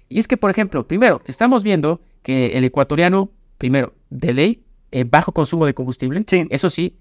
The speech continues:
Speaker 1: o sea, si vamos a hacer un auto, primero vamos a colocar el motor, tiene que ser un motor de bajo cilindraje o diésel para que no cueste mucho, ¿no es cierto?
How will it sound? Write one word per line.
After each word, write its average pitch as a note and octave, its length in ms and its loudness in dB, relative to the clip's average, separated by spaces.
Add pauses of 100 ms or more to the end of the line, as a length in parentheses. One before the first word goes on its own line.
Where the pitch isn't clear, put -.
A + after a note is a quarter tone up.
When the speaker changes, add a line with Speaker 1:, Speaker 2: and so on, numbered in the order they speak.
Speaker 1:
o - 80 -6
sea, C#3 260 2 (140)
si - 120 -6
vamos G#3 180 4
a - 20 4
hacer G#3+ 160 -2
un G#3+ 80 2
auto, A3 260 0
primero G3 280 0
vamos A#3+ 180 0
a A3+ 80 -2
colocar G#3 320 -2
el A3+ 80 -2
motor, G#3+ 460 0 (120)
tiene G#3+ 200 -2
que G#3 100 -2
ser A3 160 -2
un G#3+ 80 0
motor F3+ 300 2
de C3 100 -4
bajo F3 220 2
cilindraje F3+ 680 -2 (140)
o D3 260 -2
diésel G3+ 480 0
para B2 280 -2
que - 100 -10
no E3+ 140 2
cueste G#3 340 0
mucho, G#3 420 0 (140)
¿no C#3+ 60 -2
es - 60 -6
cierto? C#4 280 0